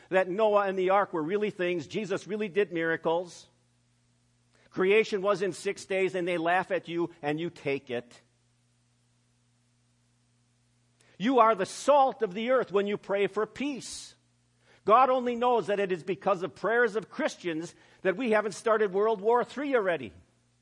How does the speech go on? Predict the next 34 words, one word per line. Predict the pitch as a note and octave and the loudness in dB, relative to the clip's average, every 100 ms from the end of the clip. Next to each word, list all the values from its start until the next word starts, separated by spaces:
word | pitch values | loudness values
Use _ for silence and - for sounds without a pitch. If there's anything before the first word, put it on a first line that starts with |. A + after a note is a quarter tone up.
| _ _ _ _ _ _ _ _ _ - | _ _ _ _ _ _ _ _ _ -10
Because | G3 A3+ E3+ | -2 0 2
you're | G3+ | 2
praying | G3+ F#3+ G3+ G#3 A3 G#3+ - - | 0 -2 0 2 0 -4 -10 -8
for | G3 G3+ | -4 -4
peace. | G3+ B3 C4+ - - - - - _ _ _ _ _ _ - | -6 -8 -8 -12 -18 -18 -20 -20 _ _ _ _ _ _ -2
You | G3+ | 2
know, | G#3 | 4
you | G3+ | 2
can | - A3 B3+ F3+ | 0 -2 -4 -4
change | G#3 G3+ D3+ | -4 -4 -2
God's | A3 G#3 E3 D#3+ | 2 2 0 -2
mind. | C4 C4 A3 A3+ G3+ _ _ _ - | -2 -2 -6 -10 -14 _ _ _ -4
Otherwise, | E3+ F#3 F3 D#3 | 2 4 4 2
why | D3 E3+ | 2 2
would | F3+ F3+ | 2 -2
we | G3+ | -4
pray? | - F#3+ A#3 A3 D3+ - _ _ - | -8 -6 -4 -6 -8 -14 _ _ -2
Abraham | F3 F#3+ F3 F#3+ F#3 | 2 2 0 -2 -4
prayed | - F#3+ F3 A#2+ | -2 -2 -2 -4
five | A3 A#3+ A#3+ A#3 G3 | 0 2 2 -2 -4
times | G3+ A3+ G#3 C#3+ | -4 -2 -2 -6
in | D#3 | -4
Holy | E3+ E3+ | -4 -4
Scripture | D3 - G3+ - E3+ | -8 -6 -6 -6 -4
that | E3 - | -4 -2
Sodom | F#3+ G3 F3+ | -2 0 -2
and | F3 | -4
Gomorrah | F3+ F3 F#3+ F#3+ | -6 -2 0 2
would | D#3 D#3 | 0 -2
not | F#3 F#3 | -2 -2
be | G3 | -4
destroyed | E3+ D3+ - F#3+ F#3+ | -8 -8 -2 0 0
because | E3+ D#3+ E3 | -2 -4 -4
his | D#3 | -6